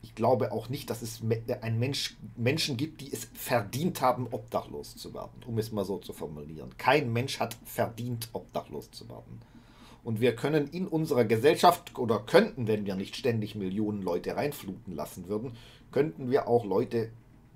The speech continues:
Leuten hel-, Leuten helfen. Das ist, da bin ich nach wie vor links.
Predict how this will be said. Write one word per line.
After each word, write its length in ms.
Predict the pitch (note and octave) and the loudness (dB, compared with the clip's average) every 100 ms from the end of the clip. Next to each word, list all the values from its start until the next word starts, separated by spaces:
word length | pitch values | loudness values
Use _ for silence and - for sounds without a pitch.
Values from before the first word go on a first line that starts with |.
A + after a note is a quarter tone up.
| - | -2
Leuten 340 | G#2+ A#2 A2 | -2 -2 -6
hel-, 220 | - - - - | -12 -16 -20 -14
Leuten 400 | F#2+ G2 A2 - | -4 -4 -4 -8
helfen. 380 | E2+ E2+ - D#2+ | -4 -4 -6 -12
Das 180 | - - | -10 -8
ist, 300 | A#2 - - | -10 -10 -2
da 120 | A2 | 0
bin 200 | G#2+ B2+ | 0 -2
ich 140 | G#2+ G#2+ | -6 -4
nach 180 | A2 | -2
wie 80 | A2+ | -2
vor 240 | A2 G#2 F2+ | -2 -4 -4
links. 380 | E2 C#2+ - | -6 -10 -14